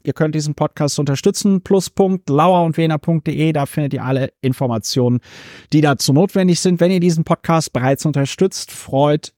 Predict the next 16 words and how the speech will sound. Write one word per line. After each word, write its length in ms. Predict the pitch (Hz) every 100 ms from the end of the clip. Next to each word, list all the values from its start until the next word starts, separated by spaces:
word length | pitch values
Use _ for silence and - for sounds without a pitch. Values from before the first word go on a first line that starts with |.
| _ -
mich 320 | 139 - -
das 260 | 127 123
sehr 240 | 143 147 151
und 140 | 135
ich 80 | -
bedanke 340 | 123 123 151
mich 240 | 143 131 -
an 60 |
dieser 180 | 120 127
Stelle 300 | 120 120 113
bei 160 | 104 104
euch 180 | 107 - - - _
ganz 320 | 123 131 123
herzlich. 480 | 139 175 - 196 -
Empfehlt 460 | 135 - 175 190 -
uns 460 | - 175 196 -